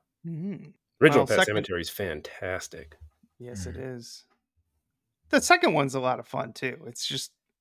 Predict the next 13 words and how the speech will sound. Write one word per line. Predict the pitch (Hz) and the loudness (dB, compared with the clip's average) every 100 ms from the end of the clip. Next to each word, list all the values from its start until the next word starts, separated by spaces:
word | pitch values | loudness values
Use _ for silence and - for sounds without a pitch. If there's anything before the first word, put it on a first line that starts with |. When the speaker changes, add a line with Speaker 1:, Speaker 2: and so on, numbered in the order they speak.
| _ _ - _ - | _ _ -20 _ -6
Speaker 1:
a | 139 | -4
completely | 139 127 147 131 127 | -4 -2 -2 -2 -4
different | 131 131 131 | -4 -6 -10
type | - 135 - | -4 -6 -6
of | - | -10
film | 127 120 113 - | -10 -8 -12 -14
in | 127 | -12
a | |
way. | 131 127 - | -4 -2 0
Speaker 3:
Yeah, | 156 - | -2 0
Speaker 1:
<laughs> | 175 202 - _ | -2 -2 -8 _
Speaker 3:
that's | 110 - | -4 -4
fine. | - 62 | -8 -12